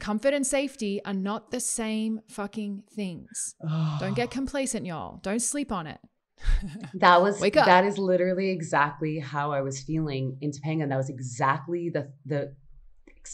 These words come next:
Speaker 2: the mantra that I got to because I was feeling complacent and I felt incredibly comfortable. But in underneath it, I actually felt unsafe because I could feel that part of me that was, like, dying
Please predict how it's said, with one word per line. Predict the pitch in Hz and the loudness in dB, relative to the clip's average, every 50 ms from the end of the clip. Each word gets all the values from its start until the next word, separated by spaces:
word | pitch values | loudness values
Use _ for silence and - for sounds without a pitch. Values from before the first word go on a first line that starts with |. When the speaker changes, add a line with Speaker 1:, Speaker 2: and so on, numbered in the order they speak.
| - - | -16 -16
Speaker 2:
the | 156 - 160 | -4 -4 -2
mantra | 139 143 147 147 165 - - - 170 151 | 0 2 6 6 6 6 4 0 -4 -2
that | 131 139 127 | 0 0 0
I | 127 | 0
got | 123 131 135 180 277 294 | 0 0 -2 -2 -2 -4
to | - - 143 135 | -4 -4 -4 -4
because | 139 147 147 - 151 151 131 | -4 -6 -6 -6 -8 -6 -4
I | 139 139 | -4 -4
was | 139 147 143 - | -4 -4 -6 -8
feeling | - _ 180 196 220 220 185 151 143 143 - - - - _ _ | -10 _ -4 -2 0 2 2 0 0 -2 -6 -12 -20 -20 _ _
complacent | - 156 143 - - 143 139 147 - - 240 277 277 - | -4 -4 -4 -2 -2 -2 -2 -2 -4 -4 -2 -2 -2 -2
and | - 160 | -2 -2
I | 135 135 135 131 | -2 -2 -2 -2
felt | 147 156 151 - - _ | -2 -4 -4 -4 -10 _
incredibly | - - - - - 165 190 247 202 170 - | -14 -14 -14 -12 -4 -2 0 0 0 0 -4
comfortable. | - - - 233 294 269 196 123 120 120 117 151 - - - - - - _ | -4 -4 -4 -4 -2 -2 -4 -6 -4 -4 -6 -6 -8 -12 -20 -20 -20 -20 _
But | - 180 175 175 175 - | -2 0 0 0 0 2
in | 190 196 214 226 226 226 - | 4 4 6 4 4 2 0
underneath | - 190 226 247 226 208 175 160 156 165 214 254 - - | 2 4 6 6 6 4 4 4 4 4 2 2 2 0
it, | 156 143 139 | 0 0 0
I | 156 165 - - | -2 -4 -4 -6
actually | 147 160 190 185 - - 208 208 196 | -8 -8 -6 -6 -6 -6 -4 -4 -6
felt | - - - 190 180 185 175 175 - _ | -6 -4 -2 0 0 0 -2 -6 -14 _
unsafe | - 170 175 165 - - - 208 220 233 190 151 147 - - - - - - _ | -6 -2 -2 -2 -4 -4 -4 -4 -2 0 0 -2 -2 -6 -14 -20 -20 -20 -20 _
because | - 170 170 180 170 | -10 -4 -4 -2 -2
I | 165 151 | -2 -4
could | 147 151 160 131 | -4 -4 -8 -8
feel | - - - - 180 180 202 226 214 - | -10 -16 -16 -14 -8 -4 -2 -2 0 0
that | 175 147 - - - | 0 -2 -2 -4 -10
part | - - - 208 240 247 | -18 -10 -6 -4 -4 -2
of | - 175 | -2 -2
me | 170 160 160 147 156 | -2 -2 -2 0 -2
that | 147 147 - - - - - - - - _ _ | -2 -4 -4 -10 -20 -20 -20 -20 -20 -20 _ _
was, | 151 175 160 135 - - - - | -2 -2 -2 -2 -4 -8 -6 -4
like, | 165 156 156 - - - _ _ | -4 -4 -4 -6 -16 -20 _ _
dying | - 170 170 196 220 226 226 208 196 180 | -2 -2 2 2 2 2 2 2 0 -2